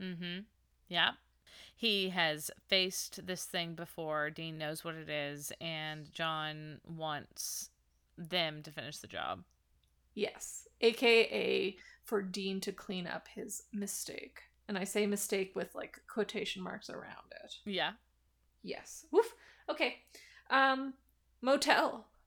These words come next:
Speaker 2: This is where I noticed the musical, musical cue. When they were driving up to this motel, I was just like, "This feels like the nineties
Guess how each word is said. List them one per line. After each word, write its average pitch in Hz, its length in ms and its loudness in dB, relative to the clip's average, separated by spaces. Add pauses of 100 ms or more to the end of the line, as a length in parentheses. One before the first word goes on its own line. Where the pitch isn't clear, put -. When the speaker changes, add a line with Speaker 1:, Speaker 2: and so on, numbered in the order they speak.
(120)
Speaker 2:
This 294 180 4
is 427 140 12
where 349 240 12
I 226 160 10
noticed 214 440 4
the 202 60 0
musical, 208 460 0 (100)
musical 220 500 4
cue. - 440 -4 (140)
When 208 180 0
they 202 100 4
were 202 120 4
driving 208 340 4
up 220 120 2
to 233 80 -6
this 214 160 -6
motel, 208 500 -2
I - 40 -4
was 214 100 -4
just 202 160 -4
like, 185 200 -4 (140)
"This 202 340 -2
feels 202 560 0
like - 420 -2 (440)
the 208 120 4
nineties 208 1000 2